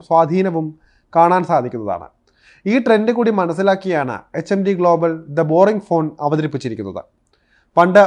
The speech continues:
മൊബൈൽ ഫോൺ വ്യാപകമായി തുടങ്ങിയ കാലഘട്ടത്തിൽ ഉത്സവപ്പറമ്പുകളിലും മറ്റും കുട്ടികൾക്കായി ലഭ്യമായിരുന്ന കളിപ്പാട്ട മൊബൈലിനെ അനുസ്മരിപ്പിക്കുന്ന,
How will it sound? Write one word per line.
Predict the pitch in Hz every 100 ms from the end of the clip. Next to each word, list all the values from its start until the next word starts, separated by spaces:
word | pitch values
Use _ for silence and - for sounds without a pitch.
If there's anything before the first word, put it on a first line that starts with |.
| 165
മൊബൈൽ | 160 190 214
ഫോൺ | 202 214 202
വ്യാപകമായി | 175 180 185 208 214 202 196
തുടങ്ങിയ | 190 185 185 -
കാലഘട്ടത്തിൽ | 160 175 175 175 143 104 76 _ _ _
ഉത്സവപ്പറമ്പുകളിലും | 165 170 214 208 214 208 208 208 196
മറ്റും | 185 180 185 185 _ _ _
കുട്ടികൾക്കായി | 165 202 208 208 202
ലഭ്യമായിരുന്ന | 185 147 190 190 185 180 175
കളിപ്പാട്ട | 175 180 185 220 214
മൊബൈലിനെ | 214 180 175 170 170 160 160
അനുസ്മരിപ്പിക്കുന്ന, | 151 151 180 175 170 160 127